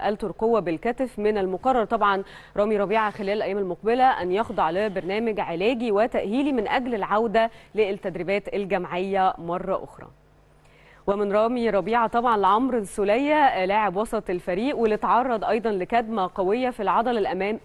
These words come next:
الأمامية في نهائي كأس مصر واكتفى بأداء جلسة تدريبات بدنية وتأهيل في الجيم. ده طبعا كان على هامش المران الجماعي للفريق والذي أقيم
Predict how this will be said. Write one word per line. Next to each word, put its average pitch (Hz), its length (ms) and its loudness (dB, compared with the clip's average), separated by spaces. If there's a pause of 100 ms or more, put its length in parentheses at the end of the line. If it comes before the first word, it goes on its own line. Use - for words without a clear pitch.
(120)
الأمامية 202 560 0
في 240 300 -2 (260)
نهائي 196 420 2
كأس - 400 -2
مصر 226 360 0
واكتفى 277 480 0
بأداء 190 460 0
جلسة 226 380 0
تدريبات 202 480 -2
بدنية 202 560 -2 (260)
وتأهيل 202 800 0
في 202 140 -2
الجيم. 170 440 -4 (600)
ده 190 60 0
طبعا 196 280 2
كان 214 220 -2
على 175 200 -2
هامش 214 380 -2
المران 196 440 -2
الجماعي 196 580 -2
للفريق 185 580 -2
والذي 196 960 0
أقيم 240 400 -2